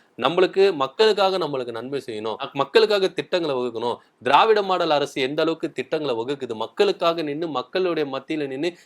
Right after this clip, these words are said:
எந்த அளவுக்கு திட்டங்களை வகுக்குதுன்னு சொல்லிட்டு போய் கத்துக்கிட்டு வாங்க அப்படின்னு சொல்லிட்டு பி ஆர் எஸ் கட்சி தலைவர் வந்து என்ன பண்ணிருக்கு, சந்திரசேகர் ராவ் அனுப்பியிருக்காரு. அதன் ம-, அதன் பேர்ல இங்க வந்திருக்காங்க.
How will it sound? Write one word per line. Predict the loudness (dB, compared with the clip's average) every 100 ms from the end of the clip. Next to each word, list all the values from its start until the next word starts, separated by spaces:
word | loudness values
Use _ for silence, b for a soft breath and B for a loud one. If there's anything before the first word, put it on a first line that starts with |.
| -4
எந்த | 0 2
அளவுக்கு | 2 0
திட்டங்களை | -6 -4 -2 -2
வகுக்குதுன்னு | -4 -6 -6 -10
சொல்லிட்டு | -8 -8 -2 0 0 B _
போய் | -2 0
கத்துக்கிட்டு | 0 0 -2
வாங்க | -2 -2 -2
அப்படின்னு | -4 -6 -8
சொல்லிட்டு | -4 -4
பி | 0 2
ஆர் | 2
எஸ் | 0
கட்சி | -6 -6 -8 -4
தலைவர் | -2 -2 -2
வந்து | -4 -4
என்ன | -8
பண்ணிருக்கு, | -8 -12 -10
சந்திரசேகர் | -8 -6 -6 -4 -4
ராவ் | -4
அனுப்பியிருக்காரு. | -6 -8 -10 -6 -6 -6 b b
அதன் | 0 0 -2
ம-, | -2
அதன் | 0 0 0
பேர்ல | 0 2 4
இங்க | 2 2 -4
வந்திருக்காங்க. | -4 -4 -4 -4